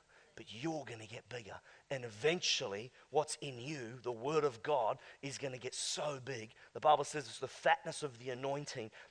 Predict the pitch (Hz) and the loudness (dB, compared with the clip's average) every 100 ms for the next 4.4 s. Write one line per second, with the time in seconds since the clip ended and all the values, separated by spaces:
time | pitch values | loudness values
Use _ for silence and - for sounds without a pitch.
0 | - 131 - - - - - 165 160 143 | -4 -2 -2 -2 2 2 0 -6 -2 0
1 | 120 104 - 127 107 110 110 - - - | 0 -4 -12 -12 -8 -8 -8 -16 -16 -20
2 | - - - 131 151 170 180 175 160 143 | -20 -12 -8 -6 -2 2 2 2 2 2
3 | 139 147 175 185 - 160 151 139 - 143 | 2 4 4 2 0 -4 -4 -6 -6 -6
4 | 147 127 139 | -6 -4 -4